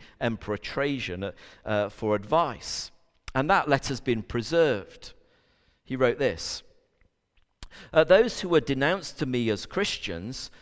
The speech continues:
I have observed the following practice. I interrogated these to, as to whether they were Christians.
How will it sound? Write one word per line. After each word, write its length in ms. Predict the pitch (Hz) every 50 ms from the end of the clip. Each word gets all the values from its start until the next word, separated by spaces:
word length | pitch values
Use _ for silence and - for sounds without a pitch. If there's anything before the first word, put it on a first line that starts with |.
| - - - _ -
I 100 | - 139
have 140 | 147 151 147
observed 500 | 156 135 120 - 151 139 131 135 131 -
the 80 | 165
following 340 | 127 - 123 107 104 110 117
practice. 880 | - - 196 190 - - - - 139 92 82 - - - - - - - - - _ _ _ _ _ _ _ _ _ _ _ _ _ _ - - - _ _
I 120 | - 120 127
interrogated 920 | 143 135 113 - - - 151 165 170 147 120 117 107 98 - - 104 87
these 320 | - 101 110 127 127 - - - -
to, 140 | - 107 - - - _
as 100 | _ -
to 80 | - 107
whether 240 | 110 113 104 120 120
they 240 | 101 - 113 110 117
were 320 | 110 95 110 113 110 113
Christians. 960 | 117 - - 185 185 - - - - 107 82 80 78 - - - - - -